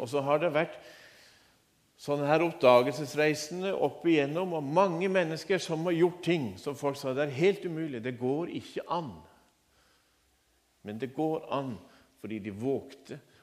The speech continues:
å krysse noen grenser, og ikke la seg styre av frykt.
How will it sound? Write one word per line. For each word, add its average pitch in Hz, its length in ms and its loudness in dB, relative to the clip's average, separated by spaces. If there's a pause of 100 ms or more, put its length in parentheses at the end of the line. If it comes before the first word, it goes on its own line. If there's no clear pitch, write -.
(100)
å 82 160 -12
krysse 156 640 -6 (260)
noen 107 320 -6
grenser, 127 460 -8 (240)
og 113 100 -4
ikke 135 160 -8
la 123 160 -4
seg 113 220 -12
styre 120 580 -8 (320)
av 117 140 -16
frykt. - 640 -12